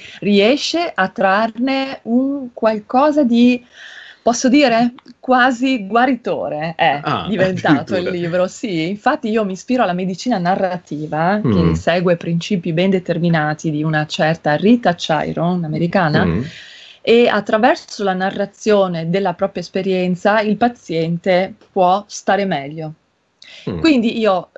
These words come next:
Speaker 1: naturalmente, non trovandomi di fronte a scrittori e come pazienti, ho
Speaker 2: <laughs>
Speaker 1: deciso di scrivere io per loro. Quindi cerco di intrufolarmi nella loro testa e di fare mie un po' quelle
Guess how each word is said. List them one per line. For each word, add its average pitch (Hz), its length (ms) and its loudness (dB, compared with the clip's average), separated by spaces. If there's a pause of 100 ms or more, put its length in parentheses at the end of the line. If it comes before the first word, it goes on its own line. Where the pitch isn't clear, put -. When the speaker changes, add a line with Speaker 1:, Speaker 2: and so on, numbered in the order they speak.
Speaker 1:
naturalmente, 180 800 -2
non 180 160 -2
trovandomi 170 540 0
di 160 100 -2
fronte 175 380 0
a 165 60 0
scrittori 165 960 0
e 165 140 -10
come 160 300 -6
pazienti, 185 560 0
ho 170 80 -4
Speaker 2:
<laughs> - 0 -
Speaker 1:
deciso 175 500 -4
di 175 160 -6
scrivere 170 440 -4
io 202 120 2
per 165 200 -4
loro. 156 460 -8
Quindi 285 260 -2
cerco 294 280 0
di 247 100 4
intrufolarmi 247 840 2
nella 226 200 0
loro 240 260 0
testa 190 600 -4 (440)
e 226 180 0
di 240 100 4
fare 226 320 0
mie 220 460 -6
un 190 140 -6
po' 180 240 -2
quelle 180 580 -4